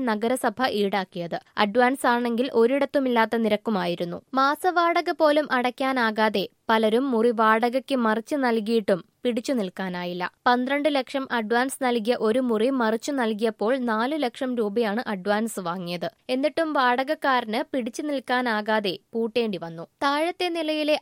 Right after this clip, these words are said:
ആറ് കടയുടമകൾ നഗരസഭയിൽ മുറി തിരിച്ചേൽപ്പിച്ചു കഴിഞ്ഞു. അഡ്വാൻസ് പണം മടക്കി നൽകിയിട്ടില്ല. പ്രളയവും കോവിഡും ഉയർത്തിയ പ്രതിസന്ധിയാണ് ഭൂരിഭാഗം കച്ചവടക്കാരും പൂട്ടിപ്പോകാൻ കാരണം. വാടക കുറച്ചു നൽകാതെ പിടിച്ചു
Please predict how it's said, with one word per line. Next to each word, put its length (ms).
ആറ് 340
കടയുടമകൾ 840
നഗരസഭയിൽ 800
മുറി 280
തിരിച്ചേൽപ്പിച്ചു 720
കഴിഞ്ഞു. 360
അഡ്വാൻസ് 500
പണം 320
മടക്കി 400
നൽകിയിട്ടില്ല. 600
പ്രളയവും 680
കോവിഡും 500
ഉയർത്തിയ 420
പ്രതിസന്ധിയാണ് 840
ഭൂരിഭാഗം 680
കച്ചവടക്കാരും 840
പൂട്ടിപ്പോകാൻ 720
കാരണം. 440
വാടക 460
കുറച്ചു 400
നൽകാതെ 540
പിടിച്ചു 380